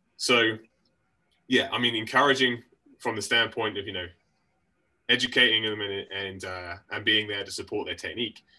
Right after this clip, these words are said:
But yeah, if there's any barriers or, or, um, just kind of mental barriers with, with lifts, I'll, yeah, same but different, or I'll find different ways, or we'll switch out for a phase,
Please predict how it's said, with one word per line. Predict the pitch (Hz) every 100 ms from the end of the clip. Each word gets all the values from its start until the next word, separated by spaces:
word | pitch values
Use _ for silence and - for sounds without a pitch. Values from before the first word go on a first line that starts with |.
| _ -
But | 107
yeah, | - 87 -
if | -
there's | 117 107
any | 113 107
barriers | 101 107 104 95
or, | 87 -
or, | 95 92 90
um, | 87 85 80 80 82 - - _ _ _ _ _ _ _ _ _ _ _ _ _ _ -
just | 107 -
kind | 147 127
of | 101
mental | 107 117 113
barriers | 104 101 101 95
with, | 95 92
with | 104 101
lifts, | 127 135 -
I'll, | 107 110 107 104 - 123
yeah, | 87 82 -
same | - 139 139
but | 131
different, | 135 131 135 123
or | 104 98
I'll | 98
find | - 110 107
different | 110 110 92
ways, | 107 104 98
or |
we'll | 101 104
switch | - 123 113 104
out | 104 113
for | - 117
a |
phase, | 113 120 123 123 -